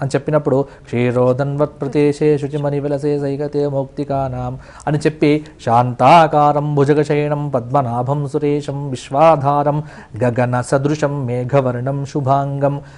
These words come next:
లక్ష్మీకాంతం కమలనయనం యోగి హృద్ధ్యానగమ్యం వందే విష్ణుం భవభయహరం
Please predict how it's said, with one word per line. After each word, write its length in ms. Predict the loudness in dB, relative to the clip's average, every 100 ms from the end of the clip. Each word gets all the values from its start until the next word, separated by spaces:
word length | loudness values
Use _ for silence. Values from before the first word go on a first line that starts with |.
| -14 -8
లక్ష్మీకాంతం 1000 | -8 -6 -6 -2 2 2 0 -2 -2 -4
కమలనయనం 880 | -2 -2 -2 0 0 -2 -2 -4 -4
యోగి 280 | -6 -4
హృద్ధ్యానగమ్యం 1080 | 0 0 0 -6 -6 -4 -2 -2 -2 -2 -4 -6 -16 -4 -2
వందే 400 | 0 0 0 0
విష్ణుం 500 | -4 -6 -8 -6 -4
భవభయహరం 960 | -2 -2 -2 -2 -2 -4 -4 -6 -8